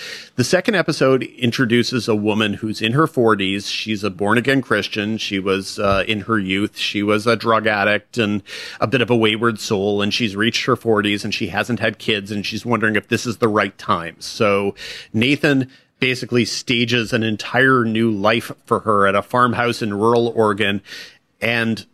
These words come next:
simulates over the course of several weeks the experience of having children from infancy up to teenage years,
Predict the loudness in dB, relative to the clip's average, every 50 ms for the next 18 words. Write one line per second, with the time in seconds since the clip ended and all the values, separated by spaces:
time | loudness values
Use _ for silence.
0 | _ _ _ _ -12 -6 0 0 2 2 2 4 4 4 4 2 2 -2 -8 -4
1 | -2 0 2 2 2 0 0 0 0 0 0 0 0 -2 -4 -2 -2 -2 0 2
2 | 2 2 4 4 4 2 2 0 -2 -6 -12 -12 -14 _ -20 _ _ -2 0 2
3 | 2 2 -2 -6 -6 -2 2 4 4 4 4 4 2 0 -2 -2 -2 0 0 0
4 | -2 -4 -4 -2 0 0 0 0 0 -2 -4 -4 _ -2 0 2 2 2 2 2
5 | 0 0 0 -2 -2 -2 0 0 0 -2 -4 -4 -4 -2 -2 0 0 0 0 0
6 | -2 -2 0 0 0 0 -2 -4 -4 -4 -4 -4 -4 -2 -2 0 2 2 2 2
7 | 0 -2 -4 -4 -4 -4 -6 -6 -8 -12 -14 -14 -16